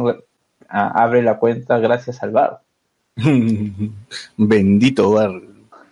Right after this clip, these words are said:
Speaker 2: A veces nos ayuda, a veces nos caga, pero bueno,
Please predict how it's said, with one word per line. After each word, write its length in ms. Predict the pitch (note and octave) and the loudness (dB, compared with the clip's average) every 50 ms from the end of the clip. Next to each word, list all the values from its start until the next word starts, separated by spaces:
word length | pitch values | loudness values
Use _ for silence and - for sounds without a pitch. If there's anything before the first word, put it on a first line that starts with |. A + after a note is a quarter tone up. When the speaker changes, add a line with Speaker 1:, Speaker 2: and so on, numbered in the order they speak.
| _ _ - | _ _ 0
Speaker 2:
A 80 | A2 B2 | 0 2
veces 200 | C#3 C3 C#3+ B2+ | 2 2 2 2
nos 140 | B2 G#2+ G#2 | 2 2 2
ayuda, 280 | A2 B2 C3+ C3+ B2 | 2 4 4 4 4
a 60 | A2 A2+ | 4 2
veces 160 | A#2 B2 A#2 | 2 0 -2
nos 160 | G#2 - - | -4 -4 -4
caga, 360 | - C3+ C#3 C3+ B2+ B2 B2 | -2 0 2 2 2 2 0
pero 140 | A#2 G2+ G2+ | 0 0 0
bueno, 360 | A2+ A#2+ A2+ A2 G#2 F#2 G2 | 0 0 0 -2 -6 -8 -10